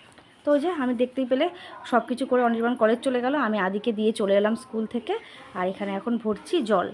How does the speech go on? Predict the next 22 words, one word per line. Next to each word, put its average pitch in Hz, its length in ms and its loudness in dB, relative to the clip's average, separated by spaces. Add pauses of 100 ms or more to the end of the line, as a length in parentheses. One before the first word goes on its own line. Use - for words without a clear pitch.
(640)
তো 226 60 -6
এই 214 40 -6
যে 262 140 -2 (260)
জল 214 280 2 (100)
ভরে 214 180 -2
নিচ্ছি। 233 480 -4
আর 214 240 0 (360)
এইদিকে 233 460 2
অনেকক্ষণ 254 560 0
পর 240 260 0
আবার 226 240 2
দেখো, 214 200 -2
এই 220 160 0
যে 269 140 0 (1000)
মাছ 233 280 4
এসেছিলো, 240 420 -2 (320)
যেহেতু 233 240 2
অনির্বাণের 247 460 0
দু-, 233 140 -4
আহ, 202 260 2 (120)
কলেজে 220 280 2
এখন 247 160 0